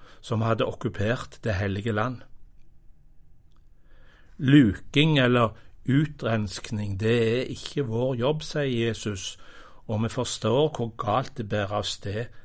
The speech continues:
om vi tar fatt på slikt. Vi skal få lov til å være såmenn. Vi skal vanne og stelle, ha omsorg for åkeren, og så gir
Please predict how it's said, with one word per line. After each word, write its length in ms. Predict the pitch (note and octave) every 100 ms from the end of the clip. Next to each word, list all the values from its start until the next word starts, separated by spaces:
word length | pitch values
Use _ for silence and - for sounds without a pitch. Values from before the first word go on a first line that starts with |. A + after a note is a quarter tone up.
| - -
om 180 | - G#2+
vi 80 | F#2+
tar 200 | - F#2+
fatt 240 | - - -
på 80 | G#2
slikt. 480 | G#2+ - - - - - - - - - - - - - - - - -
Vi 200 | C3+ D3
skal 280 | D3+ C#3+ C3
få 160 | - A#2+
lov 380 | A2 C3 G#3 -
til 160 | F#3
å 80 | D#3+
være 220 | C3 B2+
såmenn. 600 | - - G#2 F#2+ G2 D3+ D3+ - - - - -
Vi 120 | - B2
skal 260 | - E3+
vanne 460 | G#3+ G3 D3 A2+ C#3+
og 140 | D#3+ D3+
stelle, 540 | - D#3 C#3+ G#2 B2+ D#3+ - - - -
ha 60 | - E3
omsorg 560 | E3 B2 - D#3 F3+
for 100 | F3 C#3 B2+
åkeren, 480 | C3 - E3+ F3+ A2+ F#2+ - - - - -
og 80 | A2+
så 380 | - B2+ D3 D#3+
gir 460 | A#2 A2+ C3+ D#3+